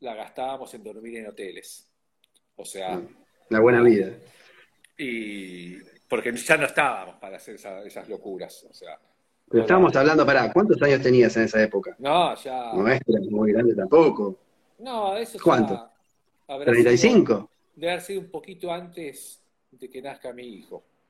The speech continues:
Speaker 1: O sea, debe haber sido noventa y seis, noventa y siete, por ahí.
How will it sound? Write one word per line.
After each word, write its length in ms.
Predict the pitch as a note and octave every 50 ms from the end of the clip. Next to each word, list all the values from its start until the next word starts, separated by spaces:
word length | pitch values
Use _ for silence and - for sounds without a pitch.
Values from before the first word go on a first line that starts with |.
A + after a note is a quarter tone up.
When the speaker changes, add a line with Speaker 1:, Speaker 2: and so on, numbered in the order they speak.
| _ _ _ _ _ _ _ _ _ _ _ -
Speaker 1:
O 140 | A#2+ G2
sea, 160 | - - C3+ B2+
debe 120 | B2 B2+
haber 100 | B2+ B2
sido 180 | - - C#3 -
noventa 320 | C3 B2 A#2+ B2 A#2+ -
y 40 | A2
seis, 420 | - - - E3 D#3 D#3 D3 C3 A#2
noventa 300 | A#2+ A2 A#2 A2+ - -
y 20 |
siete, 600 | - - - D#3 D#3 D3+ D3+ C#3+ B2+ A2+ - G2
por 140 | - G2+ F#2+ G2+
ahí. 200 | G2+ G2+ F#2+